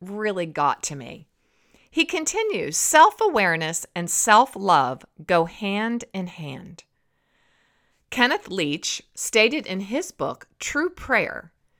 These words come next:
"You do not want to know someone whom you despise, even if, especially if, that someone is you.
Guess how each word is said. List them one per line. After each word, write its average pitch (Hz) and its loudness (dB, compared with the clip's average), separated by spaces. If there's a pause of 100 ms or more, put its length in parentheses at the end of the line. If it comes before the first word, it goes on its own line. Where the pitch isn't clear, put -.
(400)
"You 196 -4
do 196 -2
not 220 2
want 196 4
to - -6
know 220 2
someone 202 0
whom 202 -2
you 190 0
despise, 180 -4 (320)
even 294 0
if, - 0
especially - -2 (100)
if, 139 -10 (340)
that 175 -4
someone 214 -6 (540)
is 147 -8
you. 233 -10